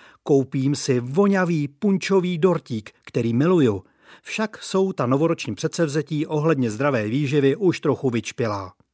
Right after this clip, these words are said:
Půjdu si zaplavat, on totiž pohyb vylučuje endorfiny, neboli hormony štěstí. A zavolám kamarádovi, který zná vždycky dobré vtipy. Tak jaký pak den deprese? Nicméně,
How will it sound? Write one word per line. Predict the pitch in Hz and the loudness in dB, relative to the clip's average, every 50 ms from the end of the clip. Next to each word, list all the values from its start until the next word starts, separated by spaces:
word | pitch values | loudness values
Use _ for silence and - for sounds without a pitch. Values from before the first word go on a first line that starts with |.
| _ _ _ _ _ _ _ - - - _ | _ _ _ _ _ _ _ -20 -20 -20 _
Půjdu | - 123 120 120 117 117 120 139 165 185 | -2 0 2 2 2 2 2 2 2 2
si | - - 170 | 0 -2 -2
zaplavat, | 151 165 156 - 190 190 175 160 131 - - - - - - | 0 0 0 0 0 2 4 2 2 0 -2 -12 -20 -14 -6
on | - 147 143 - | -2 0 0 2
totiž | - 190 - 165 110 - | 0 -2 -2 -2 -4 -4
pohyb | - _ - 135 123 113 131 170 196 160 | -6 _ -2 -2 0 0 2 0 0 -2
vylučuje | 156 131 127 143 156 180 175 - - 175 170 156 - - | -2 0 0 2 2 2 -2 -2 -2 0 0 0 0 -2
endorfiny, | 135 143 160 190 196 175 - - 156 139 113 101 - - - - | -2 2 4 4 4 2 2 0 0 0 0 0 -2 -8 -14 -6
neboli | - 120 143 156 175 190 196 165 | -2 -2 -2 0 2 2 2 2
hormony | 131 139 139 131 147 151 156 151 | 2 2 2 2 2 0 0 -2
štěstí. | - - - 139 117 - - - 113 104 101 - _ _ _ _ _ _ _ _ _ | -4 -2 -2 -2 -2 -2 -8 -12 -14 -16 -16 -18 _ _ _ _ _ _ _ _ _
A | - 123 | -6 -4
zavolám | 113 180 208 233 220 170 120 110 - | 0 2 4 4 4 4 4 2 0
kamarádovi, | - 185 190 208 202 196 190 190 185 190 180 180 175 165 - - - - | 0 2 2 4 4 2 2 2 2 2 4 4 2 2 0 -6 -18 -8
který | - - 190 190 185 175 165 | 0 2 2 4 4 2 2
zná | 139 135 139 120 107 | 2 2 2 2 2
vždycky | 107 104 113 196 208 - - - 190 | 0 0 2 0 0 0 0 0 2
dobré | 180 160 170 170 160 | 2 4 4 2 2
vtipy. | 151 - - 156 135 - 120 98 90 _ _ _ _ _ _ _ _ - | 0 -2 -2 -2 -2 0 -2 -4 -4 _ _ _ _ _ _ _ _ -2
Tak | - 123 113 - 123 | 0 0 0 0 -2
jaký | 110 131 135 - - 180 165 | -2 -2 -2 -2 -4 -6 -2
pak | - 123 104 - | -2 -2 -2 -2
den | 107 127 139 156 160 160 | 0 2 2 4 4 4
deprese? | 185 175 - 196 196 202 196 170 - - 131 104 92 85 _ _ _ _ _ _ _ _ _ _ _ - | 4 4 4 2 2 2 2 0 0 0 0 0 0 -4 _ _ _ _ _ _ _ _ _ _ _ -4
Nicméně, | 147 196 202 - - 208 202 190 175 147 101 90 | -2 -2 -2 -2 -2 -2 -2 0 0 -2 -2 -4